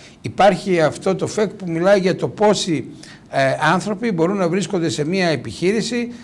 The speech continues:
ε, εκατό τετραγωνικών μέτρων. Και είναι κάτι, μάλιστα, που σαν Ομοσπονδία έχουμε στείλει σχετικό, ε, έντυπο,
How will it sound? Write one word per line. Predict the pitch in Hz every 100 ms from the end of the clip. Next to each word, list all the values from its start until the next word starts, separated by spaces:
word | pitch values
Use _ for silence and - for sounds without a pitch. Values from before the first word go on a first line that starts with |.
| - -
ε, | 160 330
εκατό | 269 160 190
τετραγωνικών | 214 175 165 170 196
μέτρων. | 175 127 110 113
Και | 196
είναι | 196
κάτι, | 185 185
μάλιστα, | 180 208 185 170
που | 170
σαν | - 190 185
Ομοσπονδία | 165 151 - 160 220 214
έχουμε | 208 180
στείλει | 143 240 208
σχετικό, | - 156 147 208 190 139 - - -
ε, | - 139 135 131 131
έντυπο, | - 156 190 220 277 269 233 196